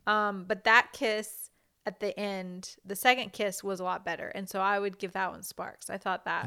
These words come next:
Speaker 1: Okay.
Speaker 2: kiss was,
Speaker 1: All right.
Speaker 2: was a better one.
Speaker 1: Yeah. No, I d-, I do like that we have a little wrap-up scene there. Ev-, every couple's together. Her book cover looks great, by the way. Like, good job on props for having a great book cover design. I love that.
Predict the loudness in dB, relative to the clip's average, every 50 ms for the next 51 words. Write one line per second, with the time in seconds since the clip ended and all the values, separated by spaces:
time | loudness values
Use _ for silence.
0 | -6 -6 -6 -6 -6 -8 -8 -10 -10 -8 -4 -2 0 0 0 -2 -4 -8 -8 -10
1 | -10 -10 -10 -12 -12 -14 -16 -16 -18 -20 -20 -12 -6 -4 -2 -2 -4 -6 _ _
2 | _ _ _ _ _ _ _ -4 2 4 6 8 8 6 6 4 4 4 4 2
3 | 0 0 -2 -2 -2 -2 0 0 -2 -2 -2 -2 -2 0 -2 -2 -2 -4 -6 -6
4 | -6 -6 -6 -6 -4 -4 -2 -2 -2 -2 -2 -2 0 -2 -2 -2 -4 -4 -2 -2
5 | -2 -2 -2 -2 -2 -2 -2 -4 -6 -8 -8 -4 -2 -2 -2 -2 -2 -4 -4 -4
6 | -6 -8 -10 _ _ _ _ _ -4 -4 -4 0 2 0 0 0 0 -2 -2 0
7 | 0 -2 -6 -6 -8 -10 -10 -8 -6 -6 -6 -6 -8 -10 -10 -10 -10 -12 -14 -14
8 | -14 -12 -10 -10 -10 -10 -12 _ -12 -12 -10 -6 -4 -2 -2 -2 -2 -4 -6 -6
9 | -6 -6 -6 -6 -6 -10 -12 -12 -10 -8 -8 -8 -10 -12 -16 -14 -12 -10 -10 -8
10 | -8 -10 -12 -14 -16 _ -12 -8 -8 -8 -8 -8 -10 -10 -8 -8 -10 -10 -8 -10
11 | -12 -10 -10 -10 -10 -10 -10 -10 -8 -6 -4 -4 -4 -4 -6 -8 -8 -10